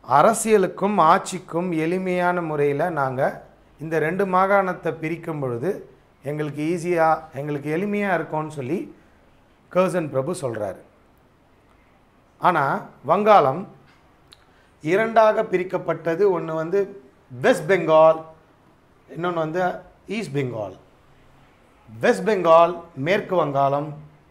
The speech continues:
East Bengal கிழக்கு வங்காளம். இந்த West பெங்கால்ல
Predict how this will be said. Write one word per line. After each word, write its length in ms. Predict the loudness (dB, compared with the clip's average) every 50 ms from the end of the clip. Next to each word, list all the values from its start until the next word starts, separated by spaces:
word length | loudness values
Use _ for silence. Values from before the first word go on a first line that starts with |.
| _ _
East 300 | -8 -8 -6 -6 -6 -6
Bengal 460 | -6 -2 -2 0 0 0 0 -2 -4 -8 -16 -20 _ _ _ _ _ _ _ _ _ _ _
கிழக்கு 360 | -4 -2 -2 -2 -2 -4 -4
வங்காளம். 480 | -4 -4 -6 -8 -12 -16 -16 -18 -20 -20 _ _ _ _ _ _ _ _ _ _ _ _ _ _ _ _ _ _ _ _ _ _ _ _ _ _ _ _ _ _ _ _ _ _ -20 _
இந்த 120 | -12 -8 0
West 280 | 2 2 2 4 4
பெங்கால்ல 760 | 4 4 6 6 4 4 4 4 4 6 4 4 2 -2 -10